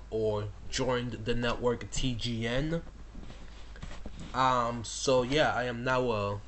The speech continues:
gonna be kinda working for them.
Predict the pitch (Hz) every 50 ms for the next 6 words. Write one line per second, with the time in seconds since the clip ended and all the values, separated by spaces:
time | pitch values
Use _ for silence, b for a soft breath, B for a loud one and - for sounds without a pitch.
0 | - - - - - - - - - - 104 110 120 135 127 123 113 110 110 110
1 | 107 107 104 104 107 - - - - - - - - - - - - - - 135
2 | 131 131 143 151 151 151 147 156 160 160 160 160 156 160 - 156 156 160 165 175
3 | 165 170 175 180 190 202 202